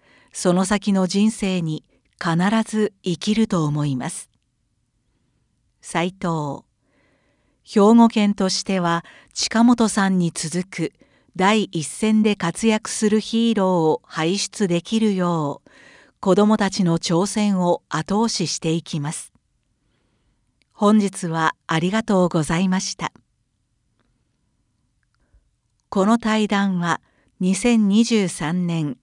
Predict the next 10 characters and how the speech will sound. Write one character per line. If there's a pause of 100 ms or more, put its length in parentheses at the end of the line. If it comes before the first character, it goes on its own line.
十
一
月
に
実
施
し
ま
し
た。